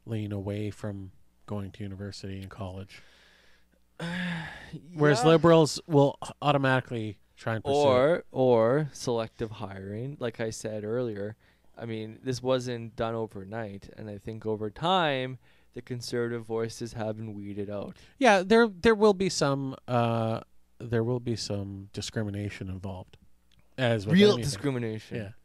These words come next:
Speaker 1: Yeah. <laughs> Not the fake
Speaker 2: Real.
Speaker 1: shit. But, uh, to be fair,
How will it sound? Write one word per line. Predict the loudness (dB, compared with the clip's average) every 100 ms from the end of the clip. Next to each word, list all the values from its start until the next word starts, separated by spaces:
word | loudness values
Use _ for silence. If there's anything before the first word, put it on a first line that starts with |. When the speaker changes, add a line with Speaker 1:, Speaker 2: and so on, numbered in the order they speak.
| -2 0
Speaker 1:
Yeah. | 2
<laughs> | 0 4
Not | 2
the | 2
fake | 0 0 0
Speaker 2:
Real. | -4 -8
Speaker 1:
shit. | -10 -12 -20 -18 -18 -20 _
But, | 4 4 -2 -20 -4
uh, | 0 0 0
to | -4
be | -2
fair, | -2 0 2 2 0